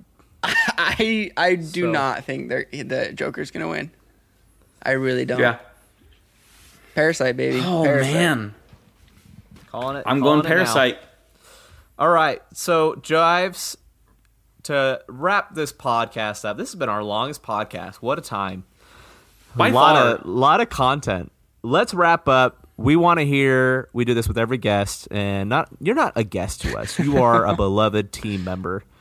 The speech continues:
Speaker 2: But let's hear it. Let's hear your top five, starting from five all the way up to one.
Speaker 1: <sighs>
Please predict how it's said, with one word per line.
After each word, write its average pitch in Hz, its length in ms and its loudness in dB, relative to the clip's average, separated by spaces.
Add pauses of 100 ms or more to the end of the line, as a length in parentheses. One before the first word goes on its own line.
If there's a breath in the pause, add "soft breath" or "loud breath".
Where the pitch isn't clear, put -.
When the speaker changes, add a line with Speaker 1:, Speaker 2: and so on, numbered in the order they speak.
(520 soft breath)
Speaker 2:
But 127 200 2
let's 180 200 2
hear 123 220 0
it. 104 80 0
Let's 143 180 0
hear 180 140 2
your 139 120 -2
top 120 300 2
five, 107 320 2
starting 127 300 -2
from 117 180 -6
five 113 480 0 (160)
all 127 160 4
the 117 60 -2
way 110 160 2
up 98 120 -4
to - 100 -10
one. 92 340 -10
Speaker 1:
<sighs> - 60 -20